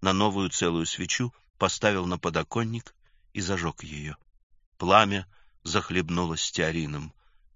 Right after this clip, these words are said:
постреляло во все стороны трескучими звёздочками и заострилось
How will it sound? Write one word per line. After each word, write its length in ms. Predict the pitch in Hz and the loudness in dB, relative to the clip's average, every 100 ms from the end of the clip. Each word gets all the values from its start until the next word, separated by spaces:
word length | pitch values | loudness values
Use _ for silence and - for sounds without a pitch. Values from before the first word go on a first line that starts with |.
| - | -2
постреляло 640 | 156 - 90 87 113 90 | -2 0 0 4 4 4
во 120 | 80 | -4
все 200 | 76 85 | -4 -4
стороны 440 | 82 - 90 85 80 | -4 0 0 0 -2
трескучими 680 | - 85 - 95 - 76 | -4 -4 -2 -2 -2 -4
звёздочками 840 | 76 73 127 131 110 - 104 101 - _ _ _ - | -6 -2 -2 -2 -4 -4 -4 -4 -6 _ _ _ -4
и 80 | |
заострилось 840 | 87 90 85 - 80 104 104 98 - | 0 0 -2 -6 -6 -4 -4 -8 -12